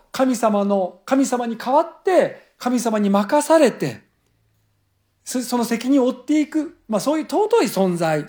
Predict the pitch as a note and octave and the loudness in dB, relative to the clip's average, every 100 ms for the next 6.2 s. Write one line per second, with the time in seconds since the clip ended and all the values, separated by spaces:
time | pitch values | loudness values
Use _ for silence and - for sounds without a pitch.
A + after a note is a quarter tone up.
0 | _ _ _ _ - A#3+ - F4 C#4 - | _ _ _ _ -8 -8 -2 -2 -2 -10
1 | - E4 F#4+ C#4 E3+ D3+ G3 G3 G3+ F3 | -6 -2 0 0 -2 -4 -4 -2 -2 -4
2 | F3+ E3+ E3+ D#3 C3 - A#3+ _ _ _ | -4 -4 -8 -8 -12 -14 -16 _ _ _
3 | F#3+ A#3 C#4 C4+ C4+ D#4 G#4+ D#4+ F3 - | -8 -4 -4 -6 -6 -8 -6 -6 -6 -8
4 | _ _ _ - C#4 D#4 F4 D#4+ - F3+ | _ _ _ -6 -2 -2 -2 -4 -4 -8
5 | F3 C#3 C#3+ F3 F3 F3 D#3 C#3+ B2+ _ | -8 -12 -14 -10 -8 -8 -8 -12 -12 _
6 | _ - | _ -20